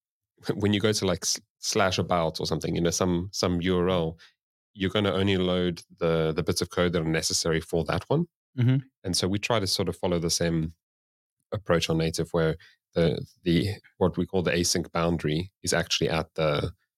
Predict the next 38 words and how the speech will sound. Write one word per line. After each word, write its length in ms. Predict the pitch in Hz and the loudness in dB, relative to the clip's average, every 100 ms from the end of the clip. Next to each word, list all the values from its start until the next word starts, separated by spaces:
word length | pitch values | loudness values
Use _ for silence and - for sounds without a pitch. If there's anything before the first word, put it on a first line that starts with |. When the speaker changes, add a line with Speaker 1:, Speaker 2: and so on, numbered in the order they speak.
| _ _ _ | _ _ _
Speaker 1:
uh, 140 | 82 78 | -4 -2
at 120 | 92 | 0
the 100 | 92 | 0
route 280 | 82 82 - | 2 2 0
level. 240 | 80 58 64 | -4 -4 -2
So 200 | 87 - | -2 0
only 540 | 101 101 92 87 - - | 2 2 2 0 -2 -2
as 260 | 90 85 82 | 0 0 0
you 100 | 82 | 0
load 200 | 80 76 | 0 0
the 80 | 78 | -2
route, 360 | - - - - _ _ _ _ _ | -4 -4 -6 -12 _ _ _ _ _
um, 180 | 78 76 | -4 -2
will 240 | 85 85 76 | 0 2 2
we 140 | 76 | 0
load 320 | 71 78 76 80 | -2 0 0 0
any 320 | 160 156 - _ _ - | 2 2 -2 _ _ -8
additional 560 | 80 190 - 87 78 | -2 0 2 0 0
chunks 420 | - - 78 71 - | -2 -4 -4 -4 -2
that 140 | 73 | -2
are 60 | 73 | -2
necessary. 480 | 73 - - - - | -2 -2 -2 -2 0
And 140 | 95 | 2
I 40 | |
mean, 160 | 104 101 - - - | 2 0 -4 -10 -2
when 120 | 113 | 0
I 40 | |
say 140 | 113 98 | 2 2
we 260 | 87 92 | 2 2
do 160 | 85 82 | 2 0
this, 240 | - - | -2 -6
like, 160 | 98 101 | -4 -2
a 40 | |
lot 120 | 123 | 0
of 80 | 107 | 2
it's 100 | 87 | 0
just 160 | 78 - - | -4 -6 -2
automated 480 | 87 73 73 - | 0 0 -4 -6